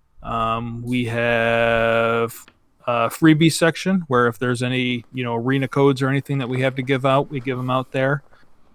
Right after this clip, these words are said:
Uh, we have a general section where we just kinda talk about whatever's going on in Magic. There's a bunch of good guys in there, so hop on over, check that out. There should be a link in the description. There's also a link to our Discord server in,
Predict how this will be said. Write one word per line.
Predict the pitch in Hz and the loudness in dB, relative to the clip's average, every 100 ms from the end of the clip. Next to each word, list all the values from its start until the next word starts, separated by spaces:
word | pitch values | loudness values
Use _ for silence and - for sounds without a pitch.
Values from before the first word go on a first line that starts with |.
| - | -18
Uh, | 107 110 | -10 -8
we | 120 | -4
have | 117 117 | -4 -2
a | 113 | -2
general | 113 147 147 143 | 2 4 6 4
section | - 151 - 160 151 | 4 0 0 -2 0
where | 139 | 2
we | 127 | 2
just | 127 131 - | 2 -2 0
kinda | 135 127 | -2 0
talk | 143 135 | 2 2
about | 135 135 120 | 2 2 2
whatever's | 127 135 135 - | 0 2 0 0
going | 139 135 | 0 2
on | 135 131 | 2 0
in | 131 | 0
Magic. | 131 139 139 160 - - - | 0 -2 2 0 -2 -18 -18
There's | - 123 | -14 -10
a | 120 | -2
bunch | 135 - | -2 -2
of | 127 | -8
good | 117 | -6
guys | 101 104 107 | -6 -8 -10
in | 107 | -12
there, | 107 | -12
so | 104 113 | -12 -4
hop | 127 131 | -2 2
on | 127 123 | 0 2
over, | 123 123 | 0 -2
check | 120 131 - | -6 -6 -4
that | 123 123 | 0 2
out. | 123 123 _ - - - - | 4 2 _ -20 -20 -20 -4
There | 123 127 | 0 2
should | - 135 | 2 0
be | 127 131 | 2 4
a | 135 | 6
link | 139 131 | 4 2
in | 139 | 2
the | 131 | 2
description. | 127 208 185 - 180 170 | 2 2 0 2 2 4
There's | 135 | 4
also | 139 135 143 131 | 2 2 2 2
a | |
link | 131 135 131 - - | 2 0 -2 -8 -6
to | 131 127 123 | -2 0 0
our | 120 | -2
Discord | 120 131 - - 135 127 | -2 -6 -6 -2 -2 -2
server | - 135 127 127 127 123 - - - - _ - | -2 -2 0 -2 -2 -4 -10 -20 -20 -20 _ -8
in, | 123 120 120 117 113 113 113 113 | -4 -2 -2 -2 -4 -8 -8 -10